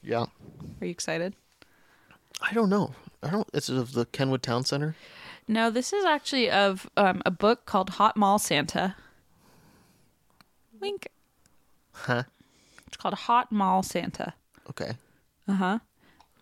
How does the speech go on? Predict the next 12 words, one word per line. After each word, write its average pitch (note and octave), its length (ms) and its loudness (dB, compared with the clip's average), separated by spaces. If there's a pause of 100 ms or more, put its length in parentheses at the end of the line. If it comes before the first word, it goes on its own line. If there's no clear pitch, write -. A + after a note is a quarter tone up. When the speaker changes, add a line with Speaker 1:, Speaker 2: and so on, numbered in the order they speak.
(200)
Speaker 2:
Um, G3 300 4
this A3 180 0
is C4+ 320 0
a, G3 560 2
a - 60 -2
book. G#3+ 420 -2 (260)
It's - 300 -6
zero A#3 440 2
dollars G#3 440 2
on G3 160 2
Kindle G3+ 420 2
Unlimited. F#3+ 600 2